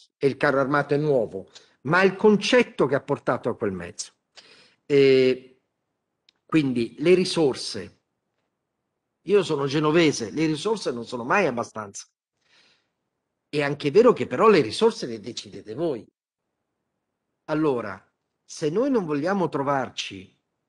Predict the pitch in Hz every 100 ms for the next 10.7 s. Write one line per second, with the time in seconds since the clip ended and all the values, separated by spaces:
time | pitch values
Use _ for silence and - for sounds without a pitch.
0 | _ _ _ _ 135 151 151 143 156 143
1 | 147 - 233 196 147 131 104 95 95 _
2 | 127 190 277 247 - 165 - 196 196 143
3 | 131 131 143 156 139 - 127 - 156 143
4 | 120 - 117 101 98 92 - _ _ _
5 | _ _ _ _ _ _ 123 113 135 151
6 | 135 131 127 147 226 - 202 185 143 98
7 | - _ _ _ _ _ _ _ _ _
8 | _ _ _ _ _ _ _ _ _ _
9 | 131 156 147 233 208 147 180 196 208 208
10 | 202 185 175 - 131 107 98